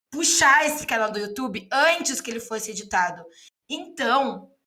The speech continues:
ah, acharam o ulti-, um, o user ante-, anterior, que era do Martis Landia, que,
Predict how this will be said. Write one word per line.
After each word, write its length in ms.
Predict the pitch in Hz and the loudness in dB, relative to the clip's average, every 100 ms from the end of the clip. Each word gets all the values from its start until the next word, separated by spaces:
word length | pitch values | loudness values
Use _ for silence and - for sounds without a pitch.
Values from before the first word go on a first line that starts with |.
| _ _ _ _ _ _ _ _ - | _ _ _ _ _ _ _ _ -2
ah, 680 | 233 226 226 214 214 214 208 | 2 4 6 4 4 2 2
acharam 560 | 269 - 262 262 254 | 2 4 6 6 2
o 260 | 254 254 254 | 0 2 2
ulti-, 220 | 320 - | 2 0
um, 680 | - 262 247 240 233 226 196 | 0 2 4 4 2 -2 -2
o 200 | 220 220 247 | -2 0 0
user 240 | 277 262 | 0 0
ante-, 140 | 233 | 0
anterior, 520 | - 208 214 202 214 220 | -4 -6 -2 0 2 0
que 100 | 226 | -2
era 80 | |
do 140 | 214 220 | -2 2
Martis 400 | 214 226 233 233 | 2 2 0 -2
Landia, 580 | 208 196 254 214 180 - - _ _ _ _ _ _ | -2 -2 -4 -4 -6 -8 -20 _ _ _ _ _ _
que, 500 | - 349 349 - - | -2 2 2 0 -8